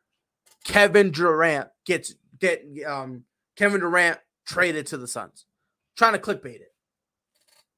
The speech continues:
Let me remind people of, of, of a few facts of this entire situation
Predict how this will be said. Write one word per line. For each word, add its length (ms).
Let 400
me 120
remind 680
people 340
of, 220
of, 240
of 180
a 80
few 260
facts 500
of 100
this 140
entire 420
situation 760